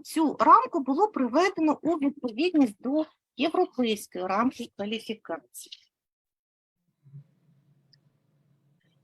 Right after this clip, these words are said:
Ну і почнемо з уміння і навичок. Незважаючи от на нібито очевидну сутність цього поняття, у дослідженнях і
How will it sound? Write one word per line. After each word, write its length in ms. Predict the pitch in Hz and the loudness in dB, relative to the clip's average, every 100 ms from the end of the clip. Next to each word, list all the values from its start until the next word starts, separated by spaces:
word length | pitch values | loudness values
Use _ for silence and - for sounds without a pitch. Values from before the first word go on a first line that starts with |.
| _ _ - | _ _ 2
Ну 100 | 466 | 2
і 100 | 523 | 4
почнемо 440 | 359 381 427 415 | 2 4 4 2
з 60 | 359 | 0
уміння 440 | 330 330 392 381 349 | 2 4 4 4 2
і 180 | 254 | 4
навичок. 680 | 320 339 254 123 - - - - - - - - _ _ _ _ _ - | 6 6 4 0 -2 -4 -10 -12 -12 -14 -18 -20 _ _ _ _ _ -2
Незважаючи 680 | 254 269 320 359 466 440 381 | -2 2 2 4 4 4 0
от 60 | |
на 140 | 349 359 | 0 0
нібито 680 | 381 330 349 - 359 359 311 - - | 0 0 -2 0 2 2 2 -8 -12
очевидну 1120 | - - - 330 311 370 294 262 262 254 208 - | -8 -4 0 0 2 2 2 2 2 2 -2 -10
сутність 640 | 202 - 330 302 247 247 - | -14 -2 0 2 2 0 0
цього 260 | 247 240 | 0 0
поняття, 760 | 247 262 302 427 539 - 277 - - - - | 0 2 4 4 0 2 0 0 -8 -14 -4
у 100 | 269 | 0
дослідженнях 1120 | 269 285 330 494 427 339 277 240 - - 302 | 0 -2 0 0 2 4 4 4 0 -6 -2
і 240 | 381 | 0